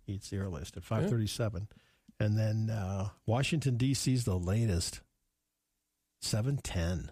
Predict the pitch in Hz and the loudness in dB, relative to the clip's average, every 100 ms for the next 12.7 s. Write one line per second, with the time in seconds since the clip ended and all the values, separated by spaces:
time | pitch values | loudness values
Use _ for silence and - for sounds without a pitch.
0 | - 87 101 123 101 113 160 143 127 127 | -8 -2 0 0 -2 -2 -2 0 -2 -4
1 | 95 90 60 - - _ _ _ _ _ | -6 -8 -10 -18 -20 _ _ _ _ _
2 | _ _ _ _ _ _ _ _ _ - | _ _ _ _ _ _ _ _ _ -6
3 | 147 190 151 120 - 110 - 120 107 104 | -4 0 0 -2 -2 -4 -2 -2 -2 -2
4 | 113 113 98 98 131 - 73 69 76 - | -2 -2 -2 -2 -4 -4 -6 -8 -8 -6
5 | 80 82 104 - _ _ _ _ _ _ | -4 -4 -8 -14 _ _ _ _ _ _
6 | _ _ _ _ _ _ _ _ _ 123 | _ _ _ _ _ _ _ _ _ 0
7 | 120 135 127 123 117 110 _ _ - 117 | 2 2 2 2 0 -2 _ _ -4 -4
8 | 110 170 117 127 - 156 123 110 - 147 | -4 -4 -2 -4 -6 -4 -2 -2 -2 -2
9 | 131 123 - 107 98 - 123 113 - 127 | -2 -4 -4 -6 -6 -6 -4 -4 -2 -2
10 | 117 - 160 123 80 92 - - - - | -2 0 0 0 -4 -8 -4 -2 0 0
11 | 190 - 147 131 180 113 104 98 104 _ | -2 -2 -2 0 0 -2 -4 -8 -12 _
12 | _ _ _ _ 110 131 | _ _ _ _ -10 -8